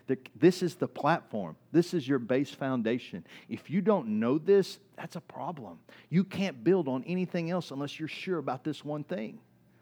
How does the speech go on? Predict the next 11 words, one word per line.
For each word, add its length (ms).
that 180
repentance 640
and 160
believing 680
are 80
the 80
very 320
foundations 800
of 100
your 100
faith. 360